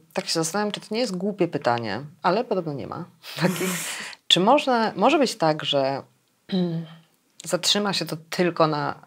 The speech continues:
Speaker 1: depresji, a nie rozwinie się choroba afektywna dwubiegunowa? Że ta,
Speaker 2: E,
Speaker 1: ta mieszanka wybuchowa, o której, o której mówisz, e, objawi się tylko jako depresja, że nie, nie, nie przejdzie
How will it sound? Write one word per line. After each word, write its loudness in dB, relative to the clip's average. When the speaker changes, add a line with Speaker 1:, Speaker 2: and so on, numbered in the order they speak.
Speaker 1:
depresji, 2
a -2
nie -2
rozwinie -2
się -10
choroba -2
afektywna -10
dwubiegunowa? -6
Że 2
ta, 8
Speaker 2:
E, 2
Speaker 1:
ta 8
mieszanka 4
wybuchowa, 2
o 2
której, -2
o -2
której -2
mówisz, -4
e, -4
objawi 2
się -6
tylko -4
jako -2
depresja, -2
że -8
nie, -4
nie, -6
nie -8
przejdzie -2